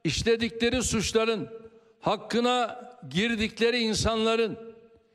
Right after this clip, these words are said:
ifsad ettikleri körpe beyinlerin ve döktükleri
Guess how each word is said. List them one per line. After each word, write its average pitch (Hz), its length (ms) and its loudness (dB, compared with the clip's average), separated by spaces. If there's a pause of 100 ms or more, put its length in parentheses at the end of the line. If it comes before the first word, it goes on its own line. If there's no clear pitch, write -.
(680)
ifsad 254 460 2
ettikleri 233 1000 0 (160)
körpe 220 500 2
beyinlerin 226 840 0 (380)
ve 185 320 2
döktükleri 220 960 0